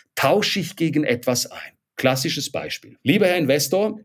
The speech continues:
wir könnten uns, immer im Konjunktiv sprechen, das ist die Sprache der Profis, wir könnten uns durchaus vorstellen, dass wir mit einem Primärprodukt vielleicht mal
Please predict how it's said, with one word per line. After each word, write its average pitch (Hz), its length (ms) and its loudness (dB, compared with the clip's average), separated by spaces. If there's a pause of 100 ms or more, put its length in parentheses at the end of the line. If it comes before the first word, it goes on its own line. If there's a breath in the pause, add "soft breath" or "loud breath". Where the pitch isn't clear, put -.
(200)
wir 131 280 0
könnten 147 540 0
uns, - 520 -4
immer 160 220 2
im 131 160 0
Konjunktiv 127 560 0
sprechen, 156 400 -2
das 113 160 -2
ist 131 160 -6
die 117 80 -4
Sprache 113 360 -2
der 113 100 -4
Profis, - 440 -6 (460 loud breath)
wir 131 120 4
könnten 170 360 2
uns 151 180 0
durchaus 143 380 0
vorstellen, 131 560 0
dass 123 220 -2
wir 123 100 2
mit 117 240 -2
einem 107 500 0 (220 loud breath)
Primärprodukt 151 1080 0
vielleicht 127 540 0
mal 127 380 0